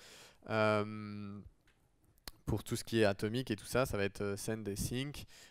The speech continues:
euh, des, des, des nombres atomiques, ça veut dire qu'on va pouvoir la modifier en même temps. Pour un mutex, c'est send et sync. Donc par exemple, tout à l'heure avec R C, euh, pour éviter que plusieurs données puissent arriver, euh,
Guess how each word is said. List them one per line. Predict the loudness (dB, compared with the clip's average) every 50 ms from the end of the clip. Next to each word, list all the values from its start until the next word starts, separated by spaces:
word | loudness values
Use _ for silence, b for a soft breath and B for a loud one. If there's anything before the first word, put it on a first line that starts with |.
| B B
euh, | -6 -4 -2 0 2 2 2 0 0 0 -2 -2 -2
des, | -2 -2 -4 -4
des, | -4 -4 -6 -4 -6 -6
des | -6 -8 -6
nombres | -6 -6 -2 0 0
atomiques, | 0 0 -2 -4 -4 -4 -2
ça | -2 0
veut | 2
dire | 2 0 0
qu'on | -2 -6 -4 0
va | 0 0
pouvoir | 0 2 4 6 8 8
la | 6
modifier | 4 2 0 0 0 -2 -2 0 2 2
en | 2
même | 2 0 -2
temps. | -2 -4 -4 -4
Pour | -2 0 0 0
un | 0
mutex, | 0 -4 0 2 4 4 4 2 -2 -4 -8 -12
c'est | -10 -8
send | -6 -4 -4 -2 -2
et | -4
sync. | -6 -6 -8 -8 -8 -10
Donc | -12 -8 -2
par | 0 0
exemple, | 0 0 0 0 -2 -2 -4 -12 B B B B B B -12
tout | -8 2
à | 4 6
l'heure | 6 8 8 8 8
avec | 6 4 2 0 0
R | -2 0 2 2
C, | 2 2 2 0 0 -2 -6 -14 -20 _ B B B B B B B B B -10
euh, | -6 -4 -2 0 0 0 -2 -2 -2
pour | -4 -2 0 2 2
éviter | 0 0 -4 -4 0 2 2 2 0 -4 -10 -16 -20 -20 -20 -20 _ _ -20 -10
que | -4 -2 -2 -2 -2
plusieurs | -4 -4 -4 0 2 2 2
données | 2 0 0 0 0 -2
puissent | -2 -4 -4 -2 -2
arriver, | -2 0 -2 -4 -6 -4 -4
euh, | -2 -2 -2 -4 -6 -8